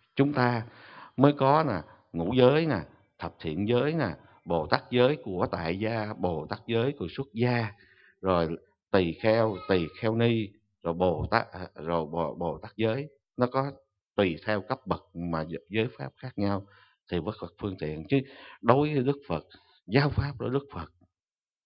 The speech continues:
chỉ một vị giải thoát thôi, nhưng Đức Phật thấy được, à, căn cơ chủng tánh của, của chúng sinh không đồng, thì Đức Phật có nhân duyên phương tiện để chế ra nhiều pháp của chúng ta thôi. Bản thân các vị ở đây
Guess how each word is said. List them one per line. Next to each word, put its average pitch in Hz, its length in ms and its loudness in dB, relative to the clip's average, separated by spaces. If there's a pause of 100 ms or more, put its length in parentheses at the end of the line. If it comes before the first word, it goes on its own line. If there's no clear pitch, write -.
(180)
chỉ 101 140 4
một 117 240 4
vị 85 340 2
giải - 260 -2
thoát 127 260 -4
thôi, 95 200 -4 (460)
nhưng 110 480 2
Đức 98 160 -6 (120)
Phật 87 200 -16
thấy 143 340 -8
được, 71 260 -12 (720)
à, 90 300 -4
căn 110 180 -6
cơ 104 180 2
chủng 92 180 -6
tánh 123 260 -4
của, 117 300 -6
của 110 100 -6
chúng 113 140 -8
sinh 98 180 -2
không 90 180 -6
đồng, 82 260 -4 (120)
thì 78 80 -10
Đức 85 160 -8
Phật 78 160 -10
có 104 60 -8
nhân 104 300 -2
duyên 101 260 -4
phương 101 180 -6
tiện 82 240 -10 (460)
để - 100 -8 (100)
chế 123 220 6
ra 143 80 0
nhiều 87 260 -6
pháp 101 240 -10
của 107 240 -8 (200)
chúng 101 140 -4
ta 95 200 -2
thôi. 85 160 -6 (360)
Bản 110 220 4
thân 104 180 -2
các 117 140 -6
vị 80 160 -2
ở 101 120 -4
đây 107 260 -2